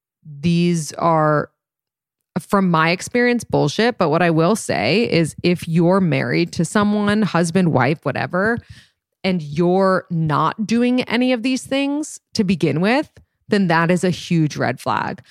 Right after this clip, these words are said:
I make the first move with sex all of the time. I'm always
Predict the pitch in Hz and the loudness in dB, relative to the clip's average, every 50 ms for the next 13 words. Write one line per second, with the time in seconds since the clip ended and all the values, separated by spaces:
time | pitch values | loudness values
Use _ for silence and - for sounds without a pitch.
0 | - - _ _ _ - - 196 196 214 254 262 247 240 233 - 247 214 - - | -20 -20 _ _ _ -4 -2 0 2 2 2 2 2 0 0 0 -2 -2 0 0
1 | 190 185 - - 175 165 165 165 160 180 156 - - 156 156 190 - - - - | 0 0 0 0 0 0 0 2 0 -2 -2 0 0 2 2 0 0 -4 -18 -20
2 | _ _ _ _ - - 196 190 196 196 202 214 202 - 170 151 139 160 156 - | _ _ _ _ -2 2 2 4 4 4 4 2 2 2 0 -2 -2 -4 -4 -2
3 | - 147 110 - - 104 - _ _ _ - 190 214 226 233 - - _ - - | -2 -4 -2 -2 -4 -6 -8 _ _ _ -2 0 0 0 0 -2 -6 _ -4 0
4 | 240 269 311 370 415 415 392 277 196 143 107 151 - | 0 2 2 4 4 4 4 4 2 2 0 -2 -6